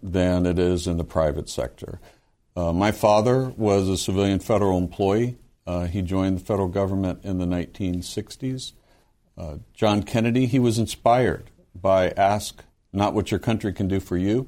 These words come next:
but what you can do for your country.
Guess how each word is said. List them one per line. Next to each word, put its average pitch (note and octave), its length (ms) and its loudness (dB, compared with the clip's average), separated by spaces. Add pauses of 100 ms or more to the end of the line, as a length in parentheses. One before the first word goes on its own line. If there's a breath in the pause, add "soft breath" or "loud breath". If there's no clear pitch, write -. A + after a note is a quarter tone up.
but F#2 140 0
what F#2 160 0
you G2+ 160 0
can G#2 160 -2
do F#2 160 0
for F#2 320 -4 (560)
your F#2 140 -2
country. E2+ 480 -6